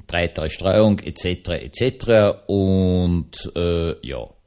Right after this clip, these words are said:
Also worum ist es gegangen? Die, anscheinend gibt's von der Evangelischen Landeskirche in Bayern, äh, eine Richtlinie, wo man das Geld einstecken soll und das soll man stecken in Betriebe, die sich an der Bewahrung der Schöpfung,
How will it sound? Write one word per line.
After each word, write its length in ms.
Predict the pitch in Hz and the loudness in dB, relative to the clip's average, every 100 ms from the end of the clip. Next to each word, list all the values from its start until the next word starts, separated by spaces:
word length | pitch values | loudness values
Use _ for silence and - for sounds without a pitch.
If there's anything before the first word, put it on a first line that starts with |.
| - - - - - - | -18 -16 -14 -12 -14 -10
Also 200 | - 135 | -6 -4
worum 200 | 131 190 | 0 0
ist 160 | 180 151 | 0 -4
es 120 | 123 | -10
gegangen? 680 | - - - 165 185 185 160 - _ _ | -12 -12 -8 -4 -2 -2 -4 -12 _ _
Die, 540 | 107 107 104 95 92 - | -6 -4 -4 -6 -8 -8
anscheinend 400 | 95 98 110 98 | -8 -6 -6 -6
gibt's 260 | 107 - | -10 -8
von 160 | - 92 | -4 -2
der 480 | 85 78 76 62 65 64 - - | -2 -2 -4 -8 -10 -14 -20 -14
Evangelischen 480 | 82 85 95 98 87 | -10 -6 -6 -4 -4
Landeskirche 720 | 78 110 101 - 92 92 - | -2 -2 -2 -4 -2 -2 -2
in 100 | 73 | -6
Bayern, 580 | - 58 101 117 117 107 | -6 -2 4 6 6 4
äh, 40 | |
eine 580 | - 87 87 82 64 76 | 2 2 2 2 0 -2
Richtlinie, 760 | 95 135 - - 107 107 98 85 | -2 -4 -6 -2 2 4 4 2
wo 120 | 90 | 0
man 160 | 90 | 0
das 160 | - 90 | -2 -4
Geld 320 | 85 78 - | -4 -4 -4
einstecken 540 | 73 95 104 135 - 143 | -4 -4 -2 -6 -6 -6
soll 280 | 147 143 | 0 0
und 280 | - 196 196 | 0 -4 -4
das 180 | 90 - | -4 -2
soll 160 | 92 90 | -2 0
man 140 | 82 | -2
stecken 640 | 76 - 117 - 117 107 - | -4 -4 -4 -2 -2 -2 -2
in 260 | 101 92 - - - | -2 -2 -6 -20 -12
Betriebe, 720 | - - - 90 123 117 101 - - - - | -10 -8 -6 -2 0 4 2 2 -14 -20 -6
die 120 | 101 | -4
sich 320 | 92 104 - - - _ | -2 -4 -6 -14 -20 _
an 340 | 85 90 87 | -2 0 0
der 180 | 85 82 | 0 -2
Bewahrung 640 | - 82 - 85 123 117 - | -2 -6 -4 2 4 4 2
der 100 | 82 | -4
Schöpfung, 840 | - 131 - - 131 127 123 107 | 0 0 0 0 2 2 0 -2